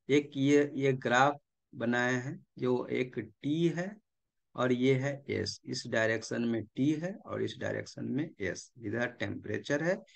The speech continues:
इधर एंट्रोपी है। तो कोई भी एयर को, एयर यानी ड्राई एयर को जब हम लोग कूलिंग कर रहे हैं तो यहाँ पर क्या है, वाटर वेपर, वाटर वेपर का अपना प्रेशर होगा।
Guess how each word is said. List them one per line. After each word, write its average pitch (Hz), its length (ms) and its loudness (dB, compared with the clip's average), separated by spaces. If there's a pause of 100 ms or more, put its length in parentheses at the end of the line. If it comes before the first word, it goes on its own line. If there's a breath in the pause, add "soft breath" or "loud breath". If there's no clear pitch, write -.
(240 soft breath)
इधर 143 260 -2
एंट्रोपी 104 680 -2
है। 82 140 -10 (1300)
तो 151 480 6
कोई 175 360 6
भी 180 460 -4 (440)
एयर 147 340 6
को, 113 380 -6 (880)
एयर 131 340 4
यानी 139 280 2
ड्राई 131 320 6
एयर 110 340 2
को 131 140 -8 (180)
जब 160 240 0
हम 156 180 0
लोग 160 220 0 (160)
कूलिंग 143 420 2
कर 117 200 0
रहे 107 240 -6
हैं 104 200 -8 (640)
तो 143 480 4
यहाँ 139 440 -2 (120)
पर 175 140 2
क्या 156 320 0
है, 160 180 -6
वाटर 120 460 2
वेपर, 123 420 -4
वाटर 123 380 0
वेपर 156 360 -4
का 156 140 -6
अपना 135 360 2
प्रेशर 117 480 -2
होगा। 107 340 -6